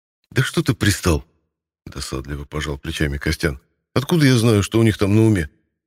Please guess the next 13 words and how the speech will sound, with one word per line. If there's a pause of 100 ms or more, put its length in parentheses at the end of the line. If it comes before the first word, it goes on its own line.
(420)
Не
догадались,
наверное. (680)
Увидели
груду
металла, (300)
представили,
как
она
превращается
в
бутылку
водки,